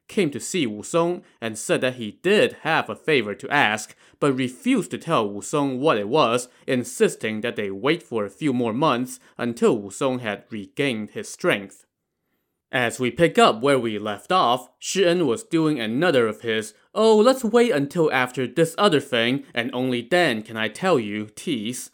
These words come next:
Wu Song was in no mood for that. I mean, come on, man, I just lifted a frickin' five hundred pound rock to show you how strong I am.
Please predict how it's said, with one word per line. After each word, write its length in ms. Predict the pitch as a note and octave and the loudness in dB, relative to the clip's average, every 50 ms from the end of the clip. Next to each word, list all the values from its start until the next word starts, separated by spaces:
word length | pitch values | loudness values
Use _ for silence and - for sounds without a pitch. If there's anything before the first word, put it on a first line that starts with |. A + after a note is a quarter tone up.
| _ _ _ _ _ _ - | _ _ _ _ _ _ -10
Wu 120 | A#2+ A#2 | -8 -8
Song 240 | A2+ - - D#3+ D3+ | -4 0 2 2 2
was 160 | C3+ A#2+ - | 2 0 -2
in 220 | - A2 G#2 G#2+ B2 | -4 -6 -4 0 2
no 180 | F3 G3+ F3 | 4 4 4
mood 360 | B2 A#2+ C#3+ D#3+ D3 A#2+ A2+ | 4 4 4 2 2 2 -2
for 180 | - - - G#2 | -6 -8 -8 -4
that. 400 | G2 C#3 D3 B2 G#2+ G#2+ - - | -2 0 0 0 0 -2 -4 -4
I 80 | - C#3 | -4 -2
mean, 180 | D3 C3+ G#2+ G2+ | -2 -2 -4 -4
come 200 | - - G#3+ F#3+ | -6 -4 -2 -2
on, 180 | C3 A2 G2 | -2 -2 -2
man, 280 | G2+ A2+ B2 C#3 D3 D3+ | -2 -2 0 0 0 0
I 80 | E3 | 0
just 240 | F#3 A3+ A#3 A#3 - | -2 -2 -4 -4 -2
lifted 280 | C#3 E3 F3+ F3 - C3+ | 0 0 0 0 0 -4
a 80 | A2 | -4
frickin' 520 | G#2+ - - - F3 D#3 - - B2 A2+ G#2+ | -4 -8 -6 -2 -2 0 0 -2 -4 -6 -6
five 340 | - - D#3+ D3 C3+ C3 - | -4 -2 0 2 2 0 0
hundred 300 | D3 B2+ B2+ A2+ G#2 - | -4 -4 -4 -6 -8 -8
pound 400 | - D3+ C#3 B2 G#2+ G#2+ G#2+ A2 | -6 -4 -2 -2 -2 -4 -4 -2
rock 400 | C#3+ D3+ A#2+ G#2+ A#2 - - - _ _ _ | 0 0 0 0 -2 -6 -8 -20 _ _ _
to 120 | - B2 | -12 -10
show 280 | A2+ - - F#3 F3 D3 | -8 -4 -2 0 0 0
you 140 | A2+ G#2+ G#2 | 0 -4 -4
how 180 | A#2 C3+ A2 | -4 -4 -4
strong 440 | G#2 - - - C#3+ C#3+ E3 E3 C3+ | -4 -6 -8 -4 0 0 2 2 0
I 140 | A2 G2+ F#2+ | -2 -4 -6
am. 380 | F#2 G2 F#2+ G2+ G#2 A2+ B2+ | -8 -10 -8 -6 -6 -6 -8